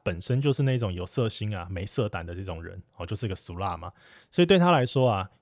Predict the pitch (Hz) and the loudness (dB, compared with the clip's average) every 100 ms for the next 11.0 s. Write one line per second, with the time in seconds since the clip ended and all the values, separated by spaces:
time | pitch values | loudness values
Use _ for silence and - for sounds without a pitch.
0 | _ - 180 185 - 175 160 170 147 127 | _ 2 4 4 4 4 6 8 8 6
1 | 147 127 - 131 123 101 87 - 101 92 | 2 2 4 4 4 -2 -6 -8 -8 -8
2 | 90 - 127 - 117 113 - 85 117 - | -8 -6 -6 -4 -6 -6 -4 -4 -4 -2
3 | 135 120 90 104 104 - 90 87 - - | -2 -2 -4 -8 -10 -12 -10 -12 -12 -8
4 | 92 113 131 135 101 101 123 - 156 143 | -2 0 0 0 -2 -2 -2 0 0 2
5 | 143 131 123 104 - 98 95 92 104 117 | 4 4 4 0 0 -2 -4 -8 -6 -4
6 | 123 - 123 90 - _ - 110 101 95 | -4 -2 -4 -4 -10 _ -6 -4 -4 -6
7 | 82 - _ - - 196 220 208 139 160 | -10 -16 _ -20 -8 -2 2 4 6 6
8 | 175 87 113 113 110 104 98 85 85 95 | 4 0 0 0 0 -2 -4 -8 -10 -14
9 | _ _ _ _ - 156 151 160 180 139 | _ _ _ _ 4 6 6 6 4 4
10 | 98 98 127 107 98 90 107 90 85 | 2 -2 -2 -2 -2 -4 -6 -6 -8